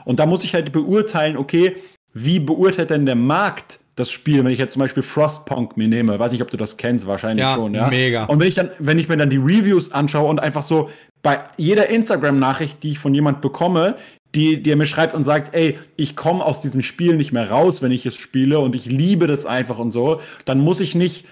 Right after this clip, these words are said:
Speaker 1: als Investor beispielsweise unbedingt es selber gespielt haben, um dann die, die Aktie bewerten zu müssen, ja.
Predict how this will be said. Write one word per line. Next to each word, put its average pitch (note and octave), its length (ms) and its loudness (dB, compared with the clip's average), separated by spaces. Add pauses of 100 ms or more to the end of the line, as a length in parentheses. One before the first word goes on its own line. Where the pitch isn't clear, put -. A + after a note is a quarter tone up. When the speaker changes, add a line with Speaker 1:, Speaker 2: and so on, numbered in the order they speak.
(160)
Speaker 1:
als C#3+ 180 -2
Investor E3 520 0
beispielsweise D3 760 0
unbedingt E3+ 720 2
es C#3 200 -2
selber D#3+ 360 2
gespielt F3 560 -2
haben, B2 380 0 (260)
um E3 240 4
dann D3+ 400 2 (420)
die, D3 260 0
die - 160 -6
Aktie D3+ 440 -2 (240)
bewerten A#2+ 380 0
zu A2 140 -6
müssen, G#2 560 -6
ja. C3+ 300 -2